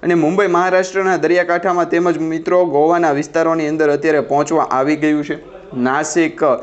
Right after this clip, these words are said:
પલઘર, અહમદનગર, વલસાડ, માલેગાંવ, આ તમામે તમામ વિસ્તારોની અંદર અત્યારે ગુજરાત રાજ્યનું જે હવામાન છે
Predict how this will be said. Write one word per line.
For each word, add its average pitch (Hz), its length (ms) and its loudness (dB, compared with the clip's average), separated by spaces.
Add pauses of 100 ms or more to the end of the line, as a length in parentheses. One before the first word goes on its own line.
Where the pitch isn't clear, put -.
(300)
પલઘર, 175 520 2 (320)
અહમદનગર, 185 640 0 (140)
વલસાડ, 175 520 0 (340)
માલેગાંવ, 180 600 0
આ 165 80 0
તમામે 196 360 0
તમામ 208 340 2
વિસ્તારોની 202 540 2
અંદર 196 220 2
અત્યારે 190 340 2
ગુજરાત 180 360 2
રાજ્યનું 180 400 0
જે 165 80 2
હવામાન 170 460 2
છે 170 120 0